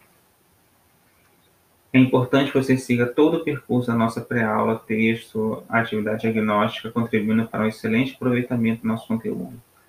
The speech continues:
Desejo uma excelente semana de estudos.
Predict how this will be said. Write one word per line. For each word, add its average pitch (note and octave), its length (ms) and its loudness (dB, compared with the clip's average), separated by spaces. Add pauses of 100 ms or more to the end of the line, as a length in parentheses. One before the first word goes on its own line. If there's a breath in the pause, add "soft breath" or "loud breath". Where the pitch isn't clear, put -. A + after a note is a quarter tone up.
(340 soft breath)
Desejo A#2 380 0
uma G#2+ 100 0
excelente A#2 720 0
semana A2+ 720 2
de A2 100 -4
estudos. - 840 -10